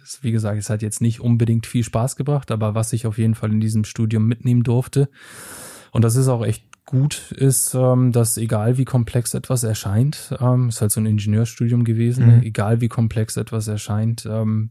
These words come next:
Speaker 1: man kann, man wird's irgendwann verstehen. Man muss sich nur
Speaker 2: Mhm.
Speaker 1: hinsetzen und,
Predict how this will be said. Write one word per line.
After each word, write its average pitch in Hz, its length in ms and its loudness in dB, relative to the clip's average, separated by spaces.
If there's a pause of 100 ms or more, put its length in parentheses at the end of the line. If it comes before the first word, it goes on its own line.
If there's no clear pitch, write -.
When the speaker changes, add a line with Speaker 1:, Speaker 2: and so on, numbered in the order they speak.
Speaker 1:
man 104 480 -8
kann, 117 400 -6
man 107 240 -4
wird's 113 180 -4
irgendwann 127 280 -2
verstehen. 117 480 -4 (100)
Man 101 140 -4
muss 107 120 -2
sich 113 140 -2
nur 123 100 4
Speaker 2:
Mhm. 117 40 8
Speaker 1:
hinsetzen 120 500 4
und, 113 400 -2